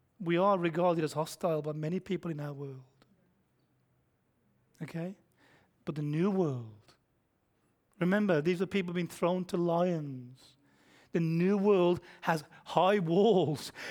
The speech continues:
which means that when the Roman soldiers come, they can't get in. Okay? They can't climb over it. It's too high and it's too deep. It's a place of absolute protection,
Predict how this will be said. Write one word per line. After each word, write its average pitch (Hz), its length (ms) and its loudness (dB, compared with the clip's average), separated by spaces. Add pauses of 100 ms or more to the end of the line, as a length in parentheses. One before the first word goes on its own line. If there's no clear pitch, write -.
which 285 200 4
means 294 440 4 (180)
that 302 100 4
when 294 80 4
the 294 80 4
Roman 349 360 6
soldiers 330 460 4
come, 359 440 4 (440)
they 294 120 4
can't 381 280 6
get 381 160 8 (260)
in. 208 260 0 (2500)
Okay? 302 360 4 (1000)
They 311 80 4
can't 359 240 6
climb 381 220 6
over 349 340 6
it. 170 280 2 (560)
It's 269 140 2
too 320 280 2
high 359 400 8
and 294 80 4
it's - 180 -2
too 302 160 4
deep. 302 640 6 (920)
It's - 180 -10
a 202 60 -6
place 208 600 2
of 185 160 -6 (120)
absolute 190 960 -4
protection, - 800 -16